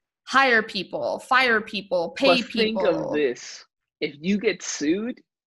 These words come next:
Speaker 2: you have your own <laughs> lawyers.
Speaker 1: I don't think that's how it works.
Speaker 2: <laughs> I, it's exactly what I think it is.
Speaker 1: Have you
Speaker 2: I
Speaker 1: ever
Speaker 2: think you
Speaker 1: heard
Speaker 2: represent
Speaker 1: the,
Speaker 2: yourself.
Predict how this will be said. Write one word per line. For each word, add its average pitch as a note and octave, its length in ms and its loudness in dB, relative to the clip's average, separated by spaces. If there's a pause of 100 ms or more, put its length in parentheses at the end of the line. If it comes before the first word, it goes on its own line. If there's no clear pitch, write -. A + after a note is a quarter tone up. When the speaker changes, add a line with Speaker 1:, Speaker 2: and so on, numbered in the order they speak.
Speaker 2:
you C3 120 -2
have C3+ 240 0
your C3+ 180 0
own B2+ 300 4
<laughs> B2+ 60 4
lawyers. - 1040 0 (1200)
Speaker 1:
I B3+ 680 6
don't B3 300 4
think A#3 200 2
that's C4 260 4
how D4+ 260 10
it C#4 40 8
works. B3 520 2
Speaker 2:
<laughs> - 680 4
I, F#3 120 8
it's F3+ 160 4
exactly B2 360 -4
what G2+ 100 -6
I G#2 40 -8
think F#3+ 140 -10
it - 80 -6
is. - 60 -2
Speaker 1:
Have C#4+ 200 6
you D4+ 220 4
Speaker 2:
I D4+ 80 8
Speaker 1:
ever D4 80 6
Speaker 2:
think C#4+ 80 6
you D#4 60 6
Speaker 1:
heard B3+ 80 6
Speaker 2:
represent B3+ 340 0
Speaker 1:
the, - 60 -10
Speaker 2:
yourself. G3 320 -8